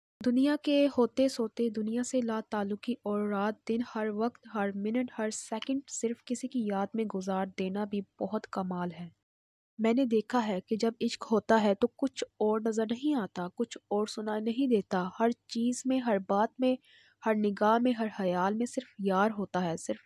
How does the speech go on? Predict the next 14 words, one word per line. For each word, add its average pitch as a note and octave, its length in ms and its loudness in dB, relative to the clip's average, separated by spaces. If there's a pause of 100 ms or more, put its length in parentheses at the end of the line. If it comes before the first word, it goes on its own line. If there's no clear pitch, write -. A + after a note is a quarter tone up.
यार F#3+ 260 0
होता E3+ 300 -6
है। E3+ 180 -6 (880)
मर्दानगी A#3 800 4
एक B3+ 220 0
फ़न B3 180 4
है B3 240 0
जो A3+ 140 -4
सारे A#3+ 300 0
मर्दों A3 340 0
को B3 140 -2
नहीं B3 300 0
आता। F#3+ 340 -4
निस्वानियत G#3 640 -4